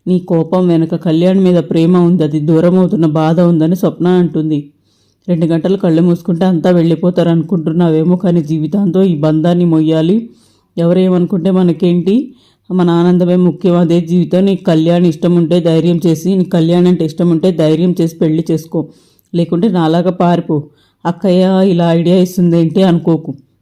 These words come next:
నాకు తెలిసిన నీతి ఇది, ఇక్కడి దాకా ఎందుకు రానిచ్చావే? నాకైనా చెప్పి ఉండొచ్చు కదా. నువ్వు ఇప్పటికీ కళ్యాణ్ ప్రేమిస్తున్నట్లు కళ్యాణ్కి తెలుసా?" అని స్వప్న అడుగుతుంది. "కనీసం నువ్వు స్వప్-, కళ్యాణ్కైనా చెప్పావా?" అని అడుగుతుంది.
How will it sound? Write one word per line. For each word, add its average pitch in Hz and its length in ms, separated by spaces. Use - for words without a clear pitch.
నాకు 175 160
తెలిసిన 165 340
నీతి 180 320
ఇది, 160 140
ఇక్కడి 151 220
దాకా 180 260
ఎందుకు 170 320
రానిచ్చావే? 165 520
నాకైనా 170 460
చెప్పి 156 200
ఉండొచ్చు 165 380
కదా. 175 180
నువ్వు 180 120
ఇప్పటికీ 190 360
కళ్యాణ్ 180 500
ప్రేమిస్తున్నట్లు 165 720
కళ్యాణ్కి 165 520
తెలుసా?" 165 500
అని 202 100
స్వప్న 190 340
అడుగుతుంది. 160 500
"కనీసం 185 380
నువ్వు 180 140
స్వప్-, - 460
కళ్యాణ్కైనా 170 440
చెప్పావా?" 165 440
అని 208 120
అడుగుతుంది. 156 600